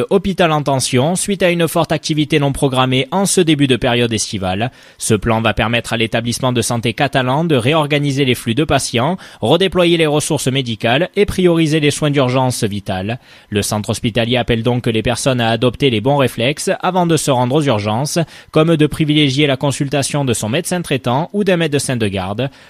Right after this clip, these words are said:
En cas d'urgence, et si aucune offre n'est disponible, il est également recommandé d'appeler le quinze avant de se rendre aux urgences.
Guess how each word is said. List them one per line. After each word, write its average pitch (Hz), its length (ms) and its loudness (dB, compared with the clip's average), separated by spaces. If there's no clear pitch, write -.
En 107 140 2
cas 165 140 2
d'urgence, 160 680 0
et 123 100 2
si - 200 -2
aucune 165 320 0
offre 139 260 0
n'est 104 140 0
disponible, 135 640 0
il 185 160 0
est 180 100 0
également 160 480 0
recommandé 151 540 2
d'appeler 143 340 0
le 135 120 2
quinze 151 480 -2
avant 190 260 0
de 180 100 2
se 165 140 -2
rendre 139 240 2
aux 113 80 2
urgences. 98 520 -2